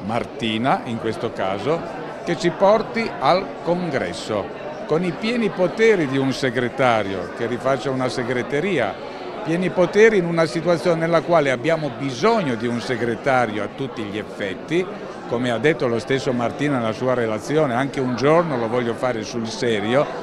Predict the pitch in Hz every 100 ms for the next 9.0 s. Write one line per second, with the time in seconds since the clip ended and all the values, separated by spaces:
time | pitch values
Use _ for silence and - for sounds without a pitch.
0 | - - - - 135 123 - 180 190 -
1 | - - - - 123 147 135 147 170 170
2 | 147 151 175 233 180 139 127 123 - 127
3 | 123 123 165 175 170 165 160 - - -
4 | 131 139 220 - 160 139 135 120 113 101
5 | 95 - - - 127 180 185 175 - -
6 | 135 123 135 123 127 117 135 131 113 -
7 | 120 131 131 - - - - 135 143 -
8 | 131 151 143 139 127 123 127 - 131